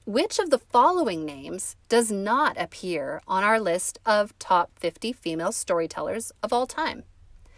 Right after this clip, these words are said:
A, Albert Einstein, B, Walt Disney, C, Steve Jobs, or D, all of the above?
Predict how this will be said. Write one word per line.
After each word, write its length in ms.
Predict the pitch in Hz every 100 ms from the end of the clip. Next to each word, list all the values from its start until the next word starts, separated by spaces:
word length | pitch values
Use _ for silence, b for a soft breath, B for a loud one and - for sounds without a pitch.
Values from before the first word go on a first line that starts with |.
| B B B -
A, 400 | 180 170 233 302 _ _ -
Albert 280 | 180 165 156
Einstein, 640 | 156 156 - 185 214 339 - - - - - - -
B, 480 | 185 294 220 190 240 -
Walt 260 | 185 170 165
Disney, 500 | 233 226 165 165 202 - - b b b
C, 580 | - - 311 269 196 196
Steve 460 | - - - 165 156
Jobs, 600 | 196 208 277 320 - - _ _ _
or 300 | 247 262 269
D, 540 | 190 175 190 143 - _ _ _
all 300 | 170 165 170 170
of 160 | 160
the 120 | 170
above? 480 | 175 190 175 - -